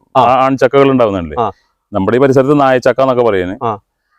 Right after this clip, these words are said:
Speaker 2: അപ്പൊ അത് ഉണ്ടാവും, ഉണ്ടായി കഴിഞ്ഞാൽ അർത്ഥം എന്ന് പറഞ്ഞു കഴിഞ്ഞാല് പുള്ളിക്കാരി ആവാറായിരിക്കണു.
Speaker 1: അത് ശരി. ആ, ആ,
Speaker 2: ഇനിയിപ്പോ
Speaker 1: ആ.
Speaker 2: അടുത്ത, അടുത്ത കൊല്ലൊക്കെ ഞാന് already നിങ്ങൾക്ക് ചക്ക തരണ്ട് എന്നുള്ളതിന്റെ
Speaker 1: <laughs>
Speaker 2: തെളിവാണത്. ഞാൻ പ്രായപൂർത്തി ആവാറായിരിക്കണു.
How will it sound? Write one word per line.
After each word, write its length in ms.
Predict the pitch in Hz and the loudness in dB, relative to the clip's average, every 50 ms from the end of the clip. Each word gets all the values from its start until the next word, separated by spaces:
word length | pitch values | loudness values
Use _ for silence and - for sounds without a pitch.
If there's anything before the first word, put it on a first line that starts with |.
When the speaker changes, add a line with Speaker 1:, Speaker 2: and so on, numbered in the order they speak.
| _ _ _ _ _ _ _ - | _ _ _ _ _ _ _ -8
Speaker 2:
അപ്പൊ 140 | - 104 113 | -2 0 2
അത് 140 | 110 101 117 | 2 2 2
ഉണ്ടാവും, 340 | 143 156 143 147 147 147 151 - | 0 2 2 2 2 2 0 -2
ഉണ്ടായി 300 | 143 139 135 143 151 160 | -2 0 2 2 2 2
കഴിഞ്ഞാൽ 320 | 156 165 160 160 156 165 | 2 0 2 2 2 2
അർത്ഥം 320 | 165 156 135 - - - | 2 2 2 0 -2 -2
എന്ന് 120 | 151 156 160 | -2 0 0
പറഞ്ഞു 160 | 156 151 151 | 0 0 0
കഴിഞ്ഞാല് 240 | 151 147 151 151 160 | 0 0 0 0 -2
പുള്ളിക്കാരി 600 | 156 151 143 143 143 143 135 - 143 147 151 156 | -2 -4 -6 -4 -4 -2 0 0 2 2 2 2
ആവാറായിരിക്കണു. 920 | 151 143 139 135 135 139 143 147 139 135 135 131 127 120 127 127 127 110 85 - | 2 2 2 2 2 2 2 2 2 2 2 0 0 0 2 2 2 0 0 -2
Speaker 1:
അത് 100 | 127 127 | -2 0
ശരി. 180 | 120 123 101 | 0 2 2
ആ, 60 | 104 107 | 2 0
ആ, 140 | 92 85 - | 0 0 0
Speaker 2:
ഇനിയിപ്പോ 220 | 104 123 120 127 131 | -2 -2 0 0 -2
Speaker 1:
ആ. 40 | |
Speaker 2:
അടുത്ത, 280 | 123 - - - 131 127 - | -2 -2 -2 -2 0 0 0
അടുത്ത 260 | 120 123 - - 127 123 | 0 -2 -2 -2 -2 0
കൊല്ലൊക്കെ 280 | 127 123 123 123 135 | 0 0 0 0 0
ഞാന് 380 | 131 131 127 131 127 131 131 135 - - _ _ - 123 | 2 2 2 2 2 0 -2 -4 -6 -10 _ _ -4 -2
already 240 | 120 123 120 120 127 | -2 0 0 0 0
നിങ്ങൾക്ക് 340 | 127 123 127 123 120 131 123 | 0 0 0 0 -2 -2 -2
ചക്ക 220 | 127 117 - - | -2 -2 -2 -2
തരണ്ട് 360 | 120 123 113 110 107 107 107 | 0 0 0 0 0 0 0
എന്നുള്ളതിന്റെ 440 | 113 117 123 123 123 117 117 110 120 | 2 2 2 2 2 2 2 2 2
Speaker 1:
<laughs> 260 | - 226 - 143 147 | 2 2 0 0 0
Speaker 2:
തെളിവാണത്. 640 | 135 127 131 123 120 131 135 120 104 95 90 82 - - - - - _ - 107 107 | 0 0 0 0 0 0 0 0 0 -2 -4 -4 -6 -8 -12 -12 -10 _ -6 -4 -2
ഞാൻ 160 | 113 117 117 | -2 -2 0
പ്രായപൂർത്തി 560 | 117 117 117 113 113 113 113 117 113 113 135 | 0 2 2 2 0 0 -2 -2 -2 2 2
ആവാറായിരിക്കണു. 800 | 127 120 117 117 117 120 117 110 107 101 101 104 110 98 80 | 2 4 4 2 2 2 2 2 0 0 -2 -2 -2 -2 -4